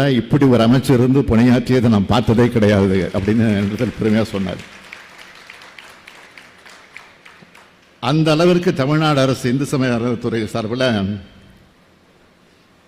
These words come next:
அவருடைய அமைச்சராக இருக்கக்கூடிய சேகர் பாபு, அவருடைய துணைக்கு இருக்கக்கூடிய அதிகாரிகள் எல்லாரும் ஒண்ணு சேர்ந்து ஏராளமான திட்டங்களை செயல்படுத்திக்கிட்டு இருக்கிறாங்க. அதையெல்லாம் இப்ப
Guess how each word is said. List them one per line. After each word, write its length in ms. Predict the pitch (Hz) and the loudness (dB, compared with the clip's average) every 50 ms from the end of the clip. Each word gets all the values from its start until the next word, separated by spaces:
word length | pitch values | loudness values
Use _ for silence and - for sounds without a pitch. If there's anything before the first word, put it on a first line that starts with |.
| _ _ _ _ _ _ _ | _ _ _ _ _ _ _
அவருடைய 260 | - 131 123 123 123 123 | -2 0 2 2 2 2
அமைச்சராக 480 | 143 143 143 - 151 143 139 127 135 | 2 2 2 2 2 4 4 4 4
இருக்கக்கூடிய 420 | 127 120 113 113 107 110 113 113 - - | 4 4 2 2 2 2 2 2 2 2
சேகர் 340 | 120 120 127 123 127 120 110 | 0 0 2 2 0 2 2
பாபு, 160 | 113 110 117 131 | 2 2 4 4
அவருடைய 300 | 127 123 117 110 107 104 104 104 101 98 98 98 95 95 92 95 - - - - - - | 4 4 2 2 2 2 2 0 0 0 0 -2 -2 -4 -6 -8 -10 -14 -20 -14 -6 -4
துணைக்கு 320 | 139 127 127 131 - 143 | 0 0 0 0 2 0
இருக்கக்கூடிய 540 | 117 117 - 120 107 98 104 107 101 98 104 101 98 | 0 2 2 0 0 0 0 0 0 2 0 0 0
அதிகாரிகள் 580 | 107 123 117 110 110 101 98 104 110 117 117 101 | 0 0 0 0 0 0 0 0 0 -2 -2 -4
எல்லாரும் 340 | 107 110 107 123 120 104 104 | -4 -2 -2 0 0 0 0
ஒண்ணு 200 | 117 113 - - | 0 -2 -2 -2
சேர்ந்து 300 | 107 95 107 110 120 127 127 113 98 90 90 90 - - - - - - _ _ _ _ _ _ _ _ _ _ _ _ _ _ _ _ _ _ _ _ _ _ _ _ _ _ _ _ _ _ _ _ _ _ 120 120 | -4 -2 0 0 0 2 0 0 0 -2 -4 -8 -12 -14 -18 -20 -20 -20 _ _ _ _ _ _ _ _ _ _ _ _ _ _ _ _ _ _ _ _ _ _ _ _ _ _ _ _ _ _ _ _ _ _ -4 -2
ஏராளமான 580 | 135 151 151 160 156 165 165 165 170 180 180 175 175 | 0 0 2 2 2 4 2 4 4 2 2 0 0
திட்டங்களை 440 | 160 135 107 151 139 139 135 123 120 120 120 123 - - - - - - - | -2 -4 -2 0 0 0 0 0 -2 -2 -2 -4 -4 -8 -16 -20 -20 -20 -10
செயல்படுத்திக்கிட்டு 600 | - - 120 123 117 117 107 98 - 101 92 82 | -4 -2 -2 0 0 -2 -2 -2 -4 -6 -6 -6
இருக்கிறாங்க. 320 | 95 92 98 92 92 90 90 87 - - - - _ _ _ _ _ _ _ _ - _ _ _ _ _ _ _ _ _ _ _ _ _ _ _ _ _ _ _ _ _ _ _ _ _ _ _ _ - | -6 -6 -6 -6 -4 -6 -6 -8 -12 -18 -20 -20 _ _ _ _ _ _ _ _ -20 _ _ _ _ _ _ _ _ _ _ _ _ _ _ _ _ _ _ _ _ _ _ _ _ _ _ _ _ -4
அதையெல்லாம் 400 | 127 135 143 143 143 143 160 175 165 | 0 0 2 2 2 2 0 0 2
இப்ப 140 | - 160 | 0 0